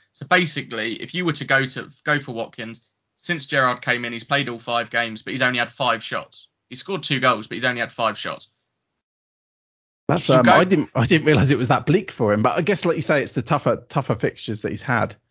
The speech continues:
Speaker 1: Yeah, he's had some tough fixtures. He's, he's, I think his X G was exactly one across five games.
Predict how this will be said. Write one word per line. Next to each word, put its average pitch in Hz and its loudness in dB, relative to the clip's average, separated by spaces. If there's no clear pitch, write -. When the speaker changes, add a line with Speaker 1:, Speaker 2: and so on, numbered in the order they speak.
Speaker 1:
Yeah, 135 2
he's 170 -2
had 226 -2
some 190 -8
tough 156 -2
fixtures. 123 -4
He's, 127 -6
he's, 139 -4
I 151 0
think 151 -4
his 151 6
X - 0
G 147 2
was 131 -2
exactly 131 -2
one 117 -4
across - -4
five 117 0
games. 104 -2